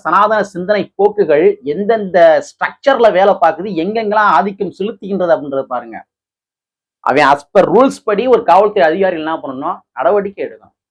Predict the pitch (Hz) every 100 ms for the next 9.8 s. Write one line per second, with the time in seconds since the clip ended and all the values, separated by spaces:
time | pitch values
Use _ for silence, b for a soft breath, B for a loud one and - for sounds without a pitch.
0 | _ _ _ _ _ _ _ _ _ 104
1 | 123 131 208 226 202 208 180 156 - 220
2 | 175 175 180 143 139 143 196 175 160 143
3 | 165 180 143 - 165 190 196 143 147 135
4 | - - _ _ _ _ 156 190 240 -
5 | _ _ 127 160 156 156 214 - 156 202
6 | 233 208 190 185 180 160 196 202 160 147
7 | 131 117 110 107 92 _ _ _ _ _
8 | _ - 131 127 120 120 165 185 277 320
9 | 311 294 285 262 262 247 233 220